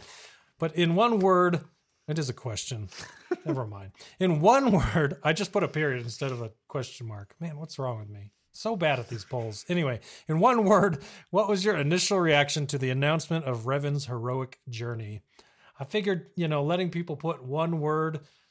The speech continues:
could be quite interesting. And I think there's one word that stuck out above all else, and it was a four-letter word that starts with an F.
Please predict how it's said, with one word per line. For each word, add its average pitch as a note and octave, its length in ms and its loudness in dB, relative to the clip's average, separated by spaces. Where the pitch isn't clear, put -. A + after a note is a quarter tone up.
could D3+ 220 -6
be C#3 100 -4
quite C3+ 300 -2
interesting. A#2 640 -6
And B2 80 -2
I C3 80 0
think G3+ 240 -2
there's F3 160 0
one F3 360 0
word C3+ 360 0
that B2+ 160 -8
stuck - 340 -4
out C#3+ 220 0
above B2 340 -2
all D3 380 0
else, A#2+ 460 -4
and C3 140 -2
it C#3 80 -4
was B2+ 160 -6
a B2 60 -4
four-letter C3+ 600 -2
word G#2 320 -16
that B2+ 140 -8
starts C#3+ 340 -4
with B2+ 120 -6
an B2 120 -4
F. B2 260 -6